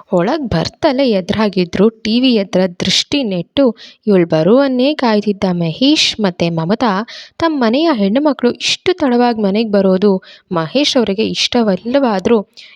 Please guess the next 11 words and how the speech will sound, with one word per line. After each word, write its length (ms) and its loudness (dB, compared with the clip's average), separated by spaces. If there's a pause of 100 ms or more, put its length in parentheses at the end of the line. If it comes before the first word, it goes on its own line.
ಈ 140 -2
ಮುಂಚೆಯೇ 560 -2
ಮಮತಾ 440 0
ಪತಿಯ 420 0
ಬಳಿ 380 0 (280)
ಅವಳ 200 0
ಮನೆಗ್ 300 -2
ಬರೋದು 340 0
ತಡವಾಗೋದ್ರ 640 -2
ಬಗ್ಗೆ 260 -6
ಹೇಳಿದ್ರಿಂದ 600 -6